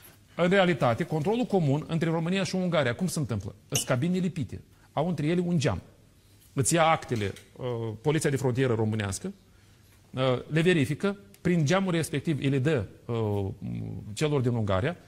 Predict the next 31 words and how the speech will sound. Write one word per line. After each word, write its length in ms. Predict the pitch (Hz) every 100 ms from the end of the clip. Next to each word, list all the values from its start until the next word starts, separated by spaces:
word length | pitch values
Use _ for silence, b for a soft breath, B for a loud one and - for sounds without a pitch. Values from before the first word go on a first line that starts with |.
| B
ăia 160 | 180 196
verifică 400 | 156 170 196 220
și 120 | 185
deja 220 | 165 175
Ungaria 380 | 185 175 208 190
ți 120 | 180
le 60 | 185
dă 100 | 180
înapoi. 320 | 180 - 98 - - b b b b b b
Și, 200 | - - 156 143 151 143
mă, 420 | 139 139 135 127
chestiunea 520 | 170 143 208 220 214 165
se 180 | -
întâmplă 580 | 175 156 202 202 202 202 147
și 160 | - 170
vizual 500 | 175 151 185 226 -
împreună. 600 | 160 156 165 170 131 90 - - -
Adică, 360 | 123 156 160
de 140 | 131 160
multe 240 | 190 180
ori, 160 | 190 180
ei 200 | 190 190
sunt 340 | 180 - 180 185
în 100 | 175
picioare 340 | 160 208 175
afară, 380 | 131 208 165 139 143
mai 140 | 143
vorbesc, 360 | 131 156 190 -
mai 100 | 143
una 120 | 135 220
alta, 280 | 202 196